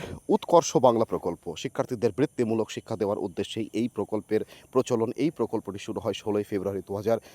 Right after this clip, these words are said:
ষোলো সাল থেকে। এই প্রকল্পের মাধ্যমে বেকার যুবক যুবতীরা রাজ্যের প্রথাগত কারিগরি শিক্ষা প্রতিষ্ঠান শিক্ষার সুযোগ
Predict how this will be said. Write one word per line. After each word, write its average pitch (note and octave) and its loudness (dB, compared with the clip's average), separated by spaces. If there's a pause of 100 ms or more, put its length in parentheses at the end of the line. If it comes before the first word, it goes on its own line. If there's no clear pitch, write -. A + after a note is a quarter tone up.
(160)
ষোলো F3 2
সাল A2 2
থেকে। G2 -6
এই G#2+ 2
প্রকল্পের B2 -4
মাধ্যমে A#2+ 0
বেকার A#2+ 0
যুবক A#2 -6
যুবতীরা A2 0 (320)
রাজ্যের B2+ 4
প্রথাগত D3+ -4
কারিগরি A#2 0
শিক্ষা - -12
প্রতিষ্ঠান A2+ -8 (300)
শিক্ষার D3 2
সুযোগ D3+ 2